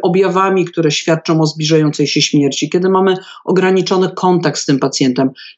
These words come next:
to niewątpliwie nie jest moment na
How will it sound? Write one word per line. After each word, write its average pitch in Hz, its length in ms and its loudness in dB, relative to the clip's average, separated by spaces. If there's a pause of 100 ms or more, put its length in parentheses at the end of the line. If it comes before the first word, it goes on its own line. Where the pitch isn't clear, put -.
(120)
to 208 120 0
niewątpliwie 220 760 0
nie 233 280 0
jest 214 260 -2
moment 214 540 0
na 190 340 0